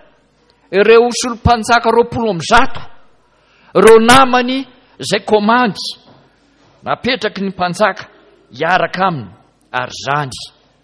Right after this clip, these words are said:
no nitadiavan'ny mpanjaka mbola nandratan azy mihoatra noho ireo namany, satria nampiasa ny fahendrena nomen'Andriamanitra azy tamin'ny finoana izy mba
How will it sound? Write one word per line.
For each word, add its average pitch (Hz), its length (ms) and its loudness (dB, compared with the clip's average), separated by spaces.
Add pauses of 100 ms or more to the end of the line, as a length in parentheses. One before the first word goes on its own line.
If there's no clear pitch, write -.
(200)
no 139 100 -10
nitadiavan'ny 127 680 -8
mpanjaka 120 540 -12
mbola 120 300 -10
nandratan 120 580 -12
azy 170 300 -6 (600)
mihoatra 165 560 0
noho 139 160 -8
ireo 135 160 -8
namany, 131 340 -8
satria 120 580 -12 (680)
nampiasa 135 800 -8
ny 127 100 -12
fahendrena 127 720 -10
nomen'Andriamanitra 117 840 -14
azy - 180 -16
tamin'ny 110 280 -12
finoana 156 320 -6
izy - 280 -10 (1080)
mba 107 280 -6